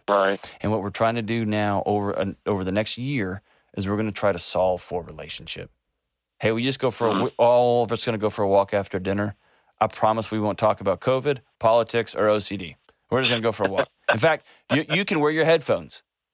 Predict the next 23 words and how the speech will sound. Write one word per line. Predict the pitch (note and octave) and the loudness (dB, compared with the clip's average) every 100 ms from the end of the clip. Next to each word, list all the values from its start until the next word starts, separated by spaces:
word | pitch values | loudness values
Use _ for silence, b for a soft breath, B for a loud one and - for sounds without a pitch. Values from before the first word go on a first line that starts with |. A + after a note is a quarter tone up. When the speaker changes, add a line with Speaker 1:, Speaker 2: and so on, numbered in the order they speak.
| _ _ | _ _
Speaker 2:
If | - C#3 | -2 2
you | |
wear | D#3+ | 2
your | F#3 F#3 | 4 4
headphones, | G3 E3+ D3 | 4 2 2
though, | C#3+ | 2
you | C3+ | 4
gotta | C3+ | 4
hold | C3 B2+ | 2 2
Mom's | B2+ B2 | 2 2
hand. | A#2 F#2+ D#2 _ - | -2 -4 -10 _ 0
That's | A#2+ - | 0 0
the | B2 | -2
rule. | A2 - B B - - | -2 -4 B B 4 4
But | - - C#3 | 4 -2 -2
we're | D3 | 0
just | C3 D3+ - | 0 -2 0
gonna | D3 | 0
go | A#2 C3+ C3 B2+ B2 G#2+ _ _ _ - - | 2 4 4 4 0 -4 _ _ _ -6 0
for | C#3 | 0
a | |
walk | B2 B2+ G#2+ | 4 2 0
together. | - E2 D#2+ | -12 -14 -14